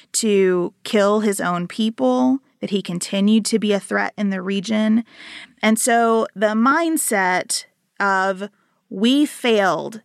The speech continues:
to deal with this problem the first time, it is time now to deal with it," was very prevalent as everybody's looking at this. Okay,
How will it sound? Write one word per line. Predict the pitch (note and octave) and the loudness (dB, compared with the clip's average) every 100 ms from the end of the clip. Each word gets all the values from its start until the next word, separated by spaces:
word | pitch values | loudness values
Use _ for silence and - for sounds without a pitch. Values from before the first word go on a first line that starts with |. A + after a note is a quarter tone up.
| - | -6
to | G3+ | -4
deal | G3 G3+ F#3+ | 0 0 0
with | F#3 | -2
this | G3+ G3+ | -4 -4
problem | - G3 G3 G3 F#3 | -2 -2 -2 -4 -4
the | |
first | F3+ - F#3+ - | -6 -2 -2 -2
time, | - F3 E3 D#3+ D3+ - _ - _ _ _ | -6 -6 -6 -6 -10 -12 _ -20 _ _ _
it | - G#3 | -4 -2
is | G3 - | -4 -6
time | G#3 G3 F#3+ | -2 -2 0
now | F#3 F3+ | 0 0
to | F3+ - | -2 -6
deal | E3+ F3+ F3 | -6 -2 -2
with | E3 E3 | -4 -4
it," | D#3+ - - - _ | -6 -6 -10 -16 _
was | G#3 G3 | -4 -2
very | F3+ F#3 F3+ F3+ F3+ | -2 -2 2 2 0
prevalent | - D#3 D3+ - - - - - | -4 -8 -8 -8 -8 -8 -14 -8
as | F3+ F3 | -6 -4
everybody's | E3+ E3 E3 D3+ D3 | -4 -4 -4 -6 -6
looking | C#3+ - - | -10 -10 -14
at | - | -14
this. | - - - - _ _ _ _ _ - - - - - _ _ _ _ _ _ _ _ _ _ | -12 -8 -8 -10 _ _ _ _ _ -20 -20 -20 -20 -20 _ _ _ _ _ _ _ _ _ _
Okay, | B3 A3+ - A#3+ | -6 -4 -10 -12